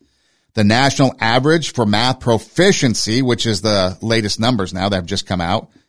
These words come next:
thirty-eight percent. Sixty-two percent of the country is not proficient in math.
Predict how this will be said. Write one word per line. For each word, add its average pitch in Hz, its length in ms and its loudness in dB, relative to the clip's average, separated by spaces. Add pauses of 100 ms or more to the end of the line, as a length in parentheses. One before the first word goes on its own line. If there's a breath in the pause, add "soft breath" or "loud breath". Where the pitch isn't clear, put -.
(400 soft breath)
thirty-eight 208 720 2
percent. 151 580 -4 (1200)
Sixty-two 196 580 -2
percent 151 400 0
of 131 60 -2
the 110 80 -2
country 143 680 -4
is 101 180 -4
not 131 280 -2
proficient 113 720 -4
in 92 160 -4
math. 110 480 -4